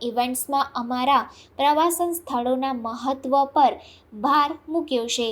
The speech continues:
વધુમાં, વૈશ્વિક પ્રવાસ ઉદ્યોગના મહત્વ પર ભાર મૂકવા માટે ઓસ્ટ્રેલિયામાં ત્રણ શહેરો બ્રિસ્બેન,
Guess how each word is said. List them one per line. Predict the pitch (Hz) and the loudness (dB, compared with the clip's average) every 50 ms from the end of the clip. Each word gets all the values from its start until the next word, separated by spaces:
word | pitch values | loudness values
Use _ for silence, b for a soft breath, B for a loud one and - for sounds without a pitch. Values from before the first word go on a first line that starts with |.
| 220 233 233 | -6 -8 -6
વધુમાં, | 240 233 226 208 240 233 247 247 240 226 | -4 -4 -4 -4 -4 -2 0 0 0 0
વૈશ્વિક | 240 233 226 - - - 269 277 269 269 - | 0 -2 -2 -4 0 2 2 2 0 -2 -4
પ્રવાસ | - 240 233 220 247 254 262 262 262 - b b b b b b b _ - | -2 0 2 4 4 4 4 4 2 -4 b b b b b b b _ -6
ઉદ્યોગના | 269 262 208 - 277 277 320 311 302 339 311 302 311 | -4 -4 -2 -2 0 0 0 0 0 0 0 0 -2
મહત્વ | 294 262 247 240 254 269 269 262 269 254 277 277 | 0 -2 -2 0 0 0 -2 -2 0 0 0 0
પર | 277 311 294 247 - - - - - | 4 6 6 6 4 2 -4 -16 -10
ભાર | 208 208 254 233 233 254 269 | -4 -2 0 2 2 2 0
મૂકવા | 262 240 233 - 240 254 247 | -2 -6 -6 -6 -4 -4 -4
માટે | 233 240 247 247 247 - 269 262 - - | -4 -4 -6 -2 2 4 4 4 4 0
ઓસ્ટ્રેલિયામાં | 247 247 247 - - 254 247 254 262 269 269 262 269 269 | -2 -2 -2 -2 -2 0 2 2 2 2 2 0 -2 -4
ત્રણ | 269 - 269 277 277 294 | -2 -2 -2 -2 -2 -2
શહેરો | 302 294 - 262 226 226 233 240 247 254 254 B B B B B B B B B - _ - | -4 -6 -4 -4 -4 -2 -2 -2 -2 -4 -4 B B B B B B B B B -20 _ -12
બ્રિસ્બેન, | 240 233 262 294 294 285 294 285 254 311 320 320 320 320 | -6 -2 0 0 0 0 0 4 4 4 4 4 2 -4